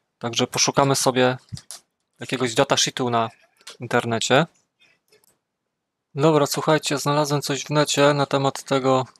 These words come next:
układu. Jest to Macro Silicon I C chip. <laughs> Jakoś tak.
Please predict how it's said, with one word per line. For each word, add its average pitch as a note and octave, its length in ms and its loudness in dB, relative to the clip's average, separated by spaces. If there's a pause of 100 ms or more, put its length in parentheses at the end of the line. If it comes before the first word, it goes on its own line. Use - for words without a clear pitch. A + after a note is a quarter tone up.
(220)
układu. C#3 600 2 (1200)
Jest - 540 -4
to C3+ 400 6 (960)
Macro D3 520 2
Silicon C#3 640 0 (2250)
I B2 60 -2
C B2+ 280 -4
chip. - 380 -2 (640)
<laughs> - 600 -4
Jakoś - 300 -2
tak. B2+ 260 2